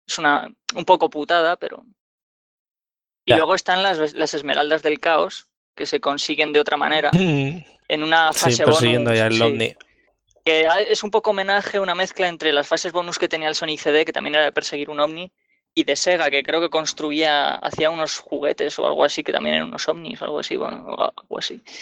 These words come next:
Speaker 1: Pero ya te digo, maravillosos, los jefes maravillosos, joder. Y en Studiopolis, el jefe de Studiopolis que me dices, lo del, lo del clima, el, que es una, es un, es una
Speaker 2: Ya, ya
Speaker 1: televisión
Speaker 2: sé
Speaker 1: del
Speaker 2: cuál es,
Speaker 1: tiempo.
Speaker 2: sí, sí.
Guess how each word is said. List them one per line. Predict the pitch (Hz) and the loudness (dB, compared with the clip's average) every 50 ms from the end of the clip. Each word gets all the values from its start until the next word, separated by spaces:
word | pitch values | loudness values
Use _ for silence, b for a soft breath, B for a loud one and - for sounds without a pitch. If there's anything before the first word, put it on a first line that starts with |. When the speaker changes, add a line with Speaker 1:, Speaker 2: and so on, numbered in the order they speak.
| B B B _ _ _ _ _ _ _ _ _ _ _ _ _ _ _ _ _ _ _ _ _ _ _ _ _ _ - | B B B _ _ _ _ _ _ _ _ _ _ _ _ _ _ _ _ _ _ _ _ _ _ _ _ _ _ 2
Speaker 1:
Pero | 156 160 147 147 147 147 143 143 139 139 135 135 135 135 135 | 4 6 8 8 6 6 6 4 4 4 2 0 0 -2 -2
ya | 139 139 | -4 -4
te | - 143 | -4 -4
digo, | 135 135 135 135 131 - - _ _ _ _ _ _ _ _ _ _ _ _ _ _ - | -6 -6 -6 -6 -8 -10 -12 _ _ _ _ _ _ _ _ _ _ _ _ _ _ 0
maravillosos, | 156 147 147 143 147 147 156 156 147 139 135 | 2 4 6 6 4 4 2 0 -2 -2 -6
los | 135 131 - | -8 -8 -8
jefes | - 147 - 165 156 | -10 -10 -10 -10 -6
maravillosos, | 160 151 143 143 139 139 143 143 143 139 131 127 | -2 0 2 2 4 4 2 0 0 -2 -8 -8
joder. | - - 147 139 139 143 | -2 0 0 0 0 0
Y | 156 156 151 | 0 -2 0
en | 147 147 | 0 -2
Studiopolis, | 143 - - 156 143 156 160 160 - 156 151 156 170 208 - - - | -6 -6 -6 -2 0 0 2 2 2 2 2 2 0 -2 -4 -8 -10
el | 151 147 | -8 -6
jefe | - 170 147 175 175 | -4 -4 -2 0 0
de | 170 156 | 0 0
Studiopolis | - - 151 143 156 165 160 180 170 165 165 - | -2 -4 -2 0 0 2 2 2 2 0 0 -2
que | - 165 | -2 -2
me | 151 151 | 0 0
dices, | 147 147 143 - 147 143 | 0 0 0 0 0 0
lo | 147 139 | 0 0
del, | 139 143 147 131 151 | 0 0 -2 0 2
lo | 151 | 4
del | 147 147 143 147 143 139 143 143 139 - | 4 4 4 2 -2 -4 -6 -6 -8 -8
clima, | - 165 165 160 139 139 135 135 _ _ _ _ _ _ _ _ _ | -4 -4 -2 -2 -2 -4 -6 -8 _ _ _ _ _ _ _ _ _
el, | - 156 147 - - - _ _ | -6 -4 -4 -4 -6 -12 _ _
que | - - | 0 0
es | - - | 0 0
una, | 185 180 170 165 165 160 - - - | 2 2 2 4 2 2 0 -2 -4
es | 160 - - | -6 -6 -6
un, | 175 175 170 165 - _ _ _ - | -8 -10 -10 -12 -14 _ _ _ -2
es | 170 165 - - | -2 0 2 2
una | 139 170 | 4 4
Speaker 2:
Ya, | 127 123 | 4 6
ya | 120 | 4
Speaker 1:
televisión | 123 123 120 123 123 | 4 4 4 2 2
Speaker 2:
sé | - 147 | 2 2
Speaker 1:
del | 127 | 4
Speaker 2:
cuál | 123 120 117 | 4 4 4
es, | 120 120 - | 4 2 0
Speaker 1:
tiempo. | - - | -2 -2
Speaker 2:
sí, | 131 120 - - 127 120 113 | -2 -2 -2 -2 -2 0 -2
sí. | 104 | -2